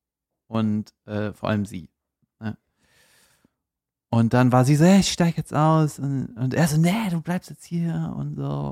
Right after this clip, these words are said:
Und, äh, war so ein bisschen Gekebbel, ne? Und dann,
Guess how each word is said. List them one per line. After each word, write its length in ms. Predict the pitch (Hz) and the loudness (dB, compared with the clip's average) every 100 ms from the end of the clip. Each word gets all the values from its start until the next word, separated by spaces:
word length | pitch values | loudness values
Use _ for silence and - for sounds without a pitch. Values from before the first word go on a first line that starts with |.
| 127 | -6
Und, 320 | 123 127 - 123 | -6 -6 -10 -8
äh, 460 | 117 117 120 123 123 _ _ | -6 -4 -4 -6 -12 _ _
war 160 | 123 120 | 0 0
so 40 | |
ein 60 | 117 | 0
bisschen 240 | 113 120 | -4 -6
Gekebbel, 480 | 107 - 113 104 95 | -8 -8 -6 -4 -4
ne? 260 | 107 135 170 _ | -6 -6 -8 _
Und 220 | 120 120 | -2 2
dann, 440 | 131 135 135 139 | 2 0 -2 -4